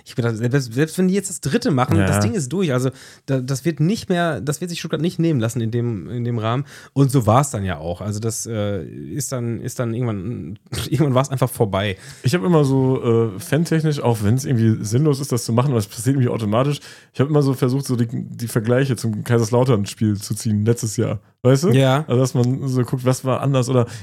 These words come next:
Speaker 2: jetzt gar nicht so, dass es, dieses, der ist jetzt besser als der andere, sondern warum ist das so, weißt du?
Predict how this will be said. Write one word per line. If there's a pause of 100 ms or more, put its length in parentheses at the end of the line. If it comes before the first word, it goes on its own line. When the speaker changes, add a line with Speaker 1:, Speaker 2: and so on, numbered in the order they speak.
Speaker 2:
jetzt
gar
nicht
so,
dass
es,
dieses, (380)
der
ist
jetzt
besser
als
der
andere,
sondern (200)
warum
ist
das
so,
weißt
du?